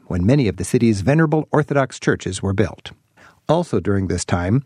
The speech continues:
merchants from Venice established trading ports in Greek territory.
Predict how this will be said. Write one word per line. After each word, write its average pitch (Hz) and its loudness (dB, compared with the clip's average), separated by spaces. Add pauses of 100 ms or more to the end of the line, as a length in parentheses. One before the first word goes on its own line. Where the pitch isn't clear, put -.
(140)
merchants 190 2
from 117 0
Venice 120 -4 (100)
established - -2
trading 107 0
ports - -6 (140)
in 101 0
Greek 117 -2
territory. 104 -2